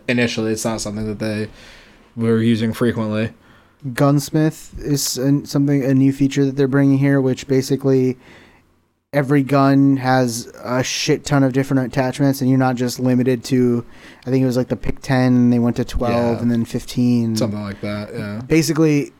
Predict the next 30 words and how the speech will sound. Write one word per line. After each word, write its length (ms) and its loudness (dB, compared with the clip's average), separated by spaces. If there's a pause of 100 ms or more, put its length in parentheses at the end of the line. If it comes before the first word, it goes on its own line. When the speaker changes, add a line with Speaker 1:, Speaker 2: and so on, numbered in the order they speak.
(200)
Speaker 2:
counting 320 4
your 120 4
perks 460 0
and 280 2
the 100 2
attachments 600 0
and 160 2
your 80 0
gun, 560 -2
you 160 0
could 140 -2
have, 140 0
like, 120 -6 (280)
ten 260 0
or 60 0
fifteen 360 -4
points 560 -6
Speaker 1:
Mm-hmm. 320 -6 (160)
Speaker 2:
in 120 2
the 100 6
old 220 2
Call 160 0
of 60 -4
Duty 180 -2
games. 420 -4
Now 320 2
they've 180 2
taken 300 -2
this 200 -2
away. 480 0